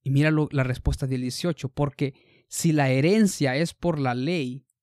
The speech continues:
ya no es por la promesa, pero Dios la concedió a Abraham mediante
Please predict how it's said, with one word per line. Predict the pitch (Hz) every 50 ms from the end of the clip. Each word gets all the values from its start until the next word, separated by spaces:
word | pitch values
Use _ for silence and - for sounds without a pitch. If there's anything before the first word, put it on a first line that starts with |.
| _ _ _ _ _ _
ya | - 135 120 135 139 156
no | 170 180 175 160 147
es | 147 175 202 190 -
por | - - 156 135
la | 135 127 127
promesa, | - - 123 120 120 120 120 117 - - - - - _ _ _ _ _ _ _ _ _ _ _ _
pero | - 143 143 139 139 131 127
Dios | 120 135 147 170 190 196 185 156 139
la | 139 147 139 131
concedió | - 139 135 131 - - 131 123 127 131 147 165
a | 170
Abraham | 180 165 165 143 131 135 156 175 175 156 143
mediante | 139 131 127 127 135 151 170 175 175 160 - - - 120 120 120 -